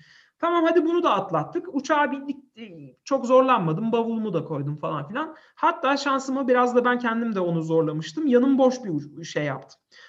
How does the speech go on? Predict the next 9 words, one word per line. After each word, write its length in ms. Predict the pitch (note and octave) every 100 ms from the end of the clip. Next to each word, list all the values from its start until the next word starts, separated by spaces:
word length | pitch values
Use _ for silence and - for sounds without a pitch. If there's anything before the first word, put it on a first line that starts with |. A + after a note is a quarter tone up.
| -
Açıkçası 500 | A3 B3+ C4 B3 A#3+
benim 200 | B3 A#3+
hani, 320 | A#3+ A#3 - F#3
e, 300 | F#3 F#3 F#3
şey 240 | A#3 A3+
olarak 480 | F#3 E3 D#3+ D#3+ E3
baktığımda, 720 | E3+ E3+ E3+ D#3+ E3 C4 - - _ _ _ F#3
e, 340 | F3 F3 E3+ E3
business'taki 960 | A3+ C4 B3+ B3+ B3+ B3+ B3+ B3 -